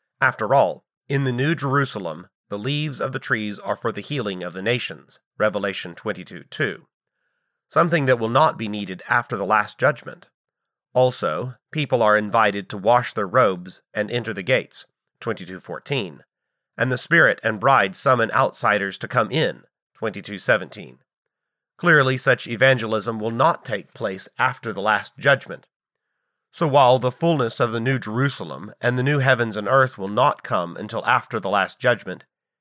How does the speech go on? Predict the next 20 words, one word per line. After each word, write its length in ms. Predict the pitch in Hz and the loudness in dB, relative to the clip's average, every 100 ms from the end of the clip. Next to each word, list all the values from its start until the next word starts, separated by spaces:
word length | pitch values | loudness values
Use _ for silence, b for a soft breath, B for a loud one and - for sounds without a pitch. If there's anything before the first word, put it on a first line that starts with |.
| _ | _
yet 320 | 107 117 117 _ - | -2 0 0 _ -6
they 120 | 110 | 2
are 240 | 113 139 | 4 4
spiritual 600 | - 135 127 120 - 117 | 2 2 4 4 2 -2
realities 640 | 98 113 104 107 101 104 90 | 0 2 4 2 -4 -8 -2
now. 400 | 104 82 55 53 _ _ _ _ _ _ | -2 -2 -6 -18 _ _ _ _ _ _
Thus, 340 | 107 117 120 - | 0 2 0 -6
Hebrews 420 | 123 107 101 95 | -8 -6 -6 -8
twelve 440 | - 123 107 98 | 0 4 4 0
twenty-two 580 | - 110 101 131 110 95 | -6 -6 -6 -6 -6 -6
says 320 | 92 107 95 | -4 -2 -2
that 120 | 92 95 | -4 -6
we 120 | 107 | -4
have 140 | 101 | -4
already 500 | - 113 143 113 107 | 0 2 4 2 0
come 460 | - 143 98 85 87 | -2 0 0 -2 -12
to 120 | 101 | -12
the 100 | 92 | -6
heavenly 440 | 117 120 95 90 87 | -2 0 -2 -8 -12
Jerusalem. 600 | 92 104 - 82 76 | -8 -8 -8 -10 -16